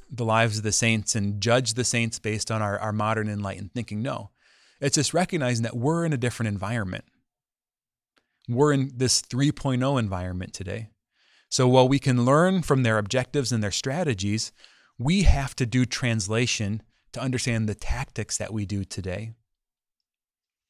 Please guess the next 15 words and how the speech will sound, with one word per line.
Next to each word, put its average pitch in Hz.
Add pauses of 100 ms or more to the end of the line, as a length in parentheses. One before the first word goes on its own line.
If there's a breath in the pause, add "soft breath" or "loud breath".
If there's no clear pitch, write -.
(1700 loud breath)
Let's 143
now 180
talk 151
about 127
a, 117
another 120
idea 101
we 98
might 95
think 98
of. 117 (560 soft breath)
So 135
he 185
presents 131
these, 120